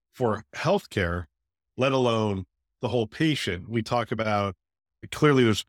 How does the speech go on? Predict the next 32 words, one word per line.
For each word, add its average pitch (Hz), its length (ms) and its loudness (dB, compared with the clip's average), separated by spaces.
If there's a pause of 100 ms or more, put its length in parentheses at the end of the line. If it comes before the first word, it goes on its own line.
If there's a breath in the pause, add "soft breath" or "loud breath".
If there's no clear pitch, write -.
(100)
a 110 100 0
bunch 120 240 2
of 104 60 0
sensor 127 360 2
data. 110 480 2
We 117 120 -6
talk 135 260 -4
about 107 280 -2
what 110 160 -6
people 117 320 -4
eat. 113 280 -4 (280)
Obviously, 120 340 0
what 104 140 -2
people 120 280 -2
eat 113 200 0
is 107 240 0 (120)
huge 139 540 2
when 110 160 0
it 107 80 -4
comes 104 300 -2
to 90 520 -2
health 107 320 2 (240)
and 98 180 -2
wellness, 101 480 2 (480)
their 101 280 0 (520)
ability 120 480 4
to 110 100 2
move 120 380 6
and 110 100 -2
exercise 113 540 -2
and 104 80 -2
whatnot. 104 360 -4